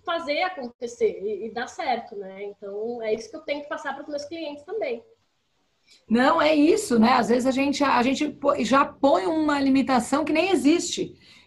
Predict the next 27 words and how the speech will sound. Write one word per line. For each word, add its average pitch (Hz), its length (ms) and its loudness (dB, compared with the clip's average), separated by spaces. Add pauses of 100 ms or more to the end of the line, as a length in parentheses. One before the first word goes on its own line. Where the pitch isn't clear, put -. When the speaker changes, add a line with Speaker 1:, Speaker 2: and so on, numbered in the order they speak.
(160)
Speaker 2:
Tá 254 140 6
mais 277 260 4
na 339 100 2
nossa 320 260 4
cabeça 285 480 2
do 277 120 2
que 285 60 -8
qualquer 285 460 2
outro 294 160 -2
lugar, 277 300 2
mas 285 140 2
essa 285 180 0
limitação, 285 640 0 (300)
ela 262 180 4
é 277 60 6
tão 311 280 0
real, 277 500 4
quase 302 300 4
palpável, 285 720 4
que, 277 360 0
que, 269 320 2
que 269 180 -2
você 277 360 2
nem 359 560 0
ousa, 311 600 4 (480)
né? 254 240 2
Tipo 247 960 2